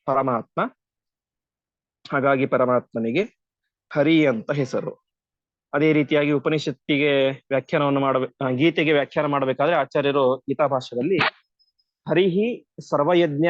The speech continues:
ಭಾಗಹಾರಿತ್ವಾತ್ ಅಂತ, ನಾವು ಮಾಡುವಂತಹ ಪ್ರತಿಯೊಂದು ಹೋಮ ಹವನ ಯಜ್ಞ ಯಾಗಾದಿಗಳ ಭಾಗವನ್ನು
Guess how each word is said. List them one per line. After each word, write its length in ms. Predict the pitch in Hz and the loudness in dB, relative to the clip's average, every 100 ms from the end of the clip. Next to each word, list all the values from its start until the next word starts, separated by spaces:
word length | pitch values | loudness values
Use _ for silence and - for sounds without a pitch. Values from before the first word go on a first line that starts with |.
| 160 | 0
ಭಾಗಹಾರಿತ್ವಾತ್ 960 | 151 143 147 165 151 143 131 - 135 127 | -2 -2 0 0 0 0 -2 -2 0 0
ಅಂತ, 220 | 120 127 147 156 226 _ _ _ _ _ _ - | -4 -2 0 -2 -4 _ _ _ _ _ _ -4
ನಾವು 200 | 143 170 | -2 0
ಮಾಡುವಂತಹ 640 | 170 165 160 156 151 165 | 0 0 -2 -4 -2 0
ಪ್ರತಿಯೊಂದು 560 | 151 139 147 147 143 143 | -2 -2 -2 0 0 0
ಹೋಮ 300 | 135 139 139 | 0 0 0
ಹವನ 300 | 135 135 135 135 139 - | 0 0 0 0 -2 -2
ಯಜ್ಞ 240 | 131 120 147 | -2 0 0
ಯಾಗಾದಿಗಳ 720 | 135 131 147 143 135 135 131 | 2 2 2 0 0 2 2
ಭಾಗವನ್ನು 880 | 123 - 135 156 151 165 165 147 220 | 0 -2 0 0 0 0 -2 -2 -6